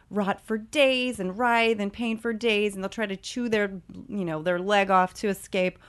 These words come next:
or, um, they're on a fur farm in a tiny cage, and they'll be anally electrocuted so that the fur isn't damaged, you know, with any blood or any, anything like that." So, you know, <laughs> so I, I was, you should have seen her face. She was like, "Okay,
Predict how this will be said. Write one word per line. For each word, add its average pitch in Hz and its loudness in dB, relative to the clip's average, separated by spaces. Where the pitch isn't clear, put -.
or, 180 4
um, 165 -2
they're 160 -2
on 147 -4
a 156 -8
fur 233 -2
farm 190 -2
in 151 -4
a - -6
tiny 220 -6
cage, 185 -6
and 160 -4
they'll 156 -6
be 160 -8
anally 208 -2
electrocuted 196 2
so - -6
that 165 -4
the 160 0
fur 185 -6
isn't 170 -6
damaged, 165 -6
you 165 -6
know, 147 -6
with 147 -8
any 147 -6
blood 151 -6
or 151 -6
any, 147 -8
anything 190 2
like 170 0
that." 277 0
So, 214 0
you 226 -4
know, 202 -2
<laughs> 247 -4
so - -6
I, 302 8
I 311 10
was, - 2
you 302 4
should 285 -2
have 254 -6
seen 240 -4
her 220 -6
face. 214 -8
She - -4
was 226 0
like, 254 4
"Okay, 277 -4